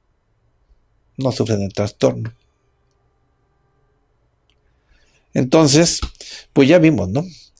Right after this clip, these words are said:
Que definitivamente podemos nosotros hacer cambios, ¿no? Para que nos funcionen bien las cosas.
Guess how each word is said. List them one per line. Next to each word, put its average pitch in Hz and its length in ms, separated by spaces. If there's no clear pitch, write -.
Que 98 240
definitivamente 107 1000
podemos 202 400
nosotros 117 880
hacer 143 400
cambios, 92 420
¿no? 127 140
Para 110 160
que 107 120
nos 104 140
funcionen 110 380
bien 110 160
las 95 160
cosas. - 580